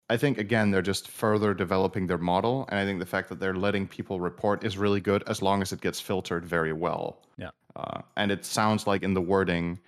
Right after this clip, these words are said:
Speaker 1: I think Valve already always have had this approach to, in their other games as well, like C S:G O,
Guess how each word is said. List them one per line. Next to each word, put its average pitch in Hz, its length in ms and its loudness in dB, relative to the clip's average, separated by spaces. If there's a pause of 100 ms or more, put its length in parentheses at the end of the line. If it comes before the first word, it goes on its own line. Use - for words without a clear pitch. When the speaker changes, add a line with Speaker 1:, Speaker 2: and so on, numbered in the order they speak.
(600)
Speaker 1:
I 110 80 0
think 127 200 2
Valve 104 420 4
already 101 400 0
always 104 340 2
have 95 120 -10
had 92 200 -4
this 95 140 -10
approach 95 520 -4
to, 90 520 -6 (420)
in 107 120 0
their 92 180 2
other 95 180 2
games 98 240 0
as 90 100 -10
well, 92 120 0
like 87 180 0
C - 160 -6
S:G 80 240 -4
O, 110 400 4